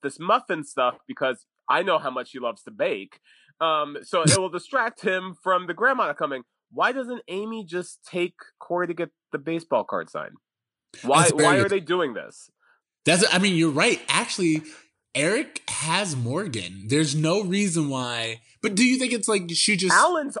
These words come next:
Speaker 1: on, in a, on a, on a camping trip with Sean right now.
Speaker 2: Fishing
Speaker 1: Or he's
Speaker 2: trip.
Speaker 1: fishing.
Speaker 2: Yeah.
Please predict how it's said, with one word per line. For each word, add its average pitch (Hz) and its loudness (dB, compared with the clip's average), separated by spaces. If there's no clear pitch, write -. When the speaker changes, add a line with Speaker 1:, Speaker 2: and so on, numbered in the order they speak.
Speaker 1:
on, 233 0
in 190 -4
a, 202 0
on 208 -2
a, 175 -4
on 196 -8
a 208 -8
camping 247 -14
trip 101 -8
with 139 -4
Sean 254 -2
right 127 0
now. 104 -4
Speaker 2:
Fishing - 4
Speaker 1:
Or - 0
he's 139 -4
Speaker 2:
trip. 110 -4
Speaker 1:
fishing. 208 -10
Speaker 2:
Yeah. 156 2